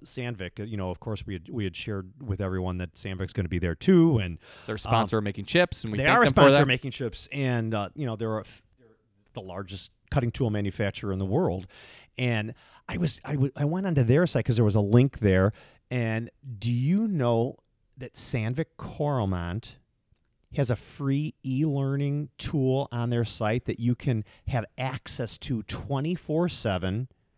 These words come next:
Speaker 1: in nine chapters, and they offer up to seventy-five different detailed training courses,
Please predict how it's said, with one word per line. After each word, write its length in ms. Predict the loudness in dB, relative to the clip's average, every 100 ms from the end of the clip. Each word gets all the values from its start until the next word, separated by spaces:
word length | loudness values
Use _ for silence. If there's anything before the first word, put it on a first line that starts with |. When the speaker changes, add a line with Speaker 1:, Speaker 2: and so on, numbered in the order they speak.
| _ _ _ _ _ _
Speaker 1:
in 320 | 0 0 0
nine 400 | -2 -2 -2 -2
chapters, 580 | -2 -2 -2 0 0 -2
and 220 | -2 -4
they 80 | -2
offer 380 | 0 -2 -2 -6
up 100 | -6
to 100 | -6
seventy-five 1400 | -6 -6 -4 -4 -2 -4 -4 -8 -6 -6 -2 -2 -2 -2
different 420 | -4 -4 -4 -8 -10 -18 -8
detailed 640 | -6 -4 -2 0 0 -4
training 460 | -10 -6 -4 -2 -2
courses, 720 | -4 -4 -4 -4 -8 -8